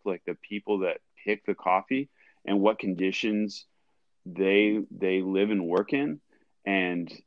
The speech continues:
um, and we're always trying to educate ourselves more, but at least having some knowledge about what they're being,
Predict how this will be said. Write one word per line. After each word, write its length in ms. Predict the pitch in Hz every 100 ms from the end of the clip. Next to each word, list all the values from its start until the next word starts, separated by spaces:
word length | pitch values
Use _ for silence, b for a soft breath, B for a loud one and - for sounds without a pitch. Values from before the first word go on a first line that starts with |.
| -
um, 400 | 87 82 80 76 - _ _ _ _ _ _
and 240 | 92 90 - - -
we're 240 | 120 123
always 300 | 107 110 113
trying 260 | - 127 107
to 80 | 98
educate 440 | 104 101 123 107
ourselves 420 | 104 - 104 92
more, 240 | 98 120 113
but 180 | 92
at 120 | 90 92
least 240 | 101 -
having 420 | - 95 98 95
some 340 | 90 - 101 101
knowledge 420 | 92 98 107 101
about 260 | 87 80 - _ _ _
what 220 | 92 98 -
they're 180 | 113 104
being, 460 | 101 101 95 95